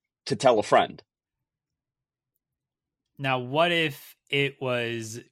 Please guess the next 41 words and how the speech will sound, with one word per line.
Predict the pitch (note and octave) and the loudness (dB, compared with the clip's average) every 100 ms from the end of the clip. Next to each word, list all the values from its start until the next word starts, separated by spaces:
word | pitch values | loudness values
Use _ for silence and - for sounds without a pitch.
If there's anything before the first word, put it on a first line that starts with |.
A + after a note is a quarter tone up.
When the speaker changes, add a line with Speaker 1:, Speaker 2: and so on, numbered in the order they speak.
| - | -18
Speaker 2:
Christmas | - D3 C#3 B2+ A2+ - | -6 -6 -6 -10 -10 -10
Eve | D3 B2+ A2+ G#2+ G#2 - _ _ _ - | -6 -6 -6 -10 -14 -20 _ _ _ -8
and | C3 B2+ | -6 -4
they've | A#2 | -4
had | B2 B2+ A#2 | 2 2 2
too | - A#2+ | -4 -8
much | G#2+ F#2+ - - | -8 -8 -14 -2
eggnog? | C#3+ C#3 A#2 G2 F#2+ G2 G2+ - _ _ _ _ | 0 0 -2 -10 -10 -14 -20 -20 _ _ _ _
Then | A#2 D3+ F#3 E3 | -4 0 2 2
would | C#3 | 0
it | B2 B2 | 0 -2
have | A2 B2 G#2+ G2+ | -4 -6 -6 -8
leaked? | G#2+ G2+ F#2+ _ - - _ _ _ - | -14 -14 -16 _ -20 -20 _ _ _ 2
Speaker 1:
Well, | E3+ | 4
the | F3 | 6
S | F3+ G3 | 4 4
E | E3+ | -2
C | D#3 | 2
doesn't | C#3 A#2+ G#2+ | 4 2 0
care | G#2 E2+ | 0 -2
then. | C#2 B1+ _ _ _ _ - - | -4 -12 _ _ _ _ -20 -14
Speaker 2:
<laughs> | A#2+ - - - _ _ - | -12 -12 -16 -20 _ _ -6
Speaker 1:
You | G#2+ | -2
know, | F#2+ | -2
the | A2+ | -2
Securities | C#3+ E3+ D#3+ D3 C3+ | -4 2 4 4 2
and | B2+ | 0
Exchange | - D3 C#3 | 2 2 2
Committee, | - A#2+ A2 G2 - | 2 4 4 2 4
uh, | G2+ F2+ F#2 | 6 6 4
they, | B2 | 2
they're | A#2 C3 | 4 6
not | B2+ | 6
gonna, | A#2+ G#2+ G#2 | 4 0 2
they're | B2+ | 2
gonna | C3+ | 4
be | C#3 | 2
like, | D3 | 4
"Well, | E3+ D#3 | 4 6
you | C3+ | 4
know." | F#2+ E2+ | 4 4